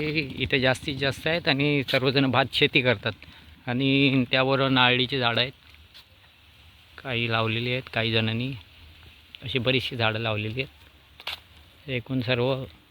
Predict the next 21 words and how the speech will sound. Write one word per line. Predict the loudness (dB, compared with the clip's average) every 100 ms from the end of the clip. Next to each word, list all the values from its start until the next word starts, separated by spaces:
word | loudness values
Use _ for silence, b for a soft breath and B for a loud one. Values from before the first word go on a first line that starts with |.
| -20 -20 _ -20 -20 -20 -20 -16 -6
शेतीचं | -6 -2 -2
करतात. | 0 0 -2 -6 -10 -20 -20 -20 -20 -10
इथे | -6 -2
आमच्या | 0 2 2
इथे | 2
आता | 0 0 0 2
हे | 0
इथे | -2 0 -2
एक | 0
उंबराचं | 0 0 -4 -4
झाड | -4 -4
आहे. | -6 -10 -16 -20 -20 -20 -20 -20 -20 -20 -20 -20 -20 -20 -20 -20 -20 _ -16
इथून | -8 -6
पुढे | -4 -4
बघा, | -2 -4 -4
ही | -6
पूर्ण | -6 -10 -10
शेती | -4 -4 -2 0
आहे | 0
दोन्ही | 0 0 0
साईडला. | 0 -2 -4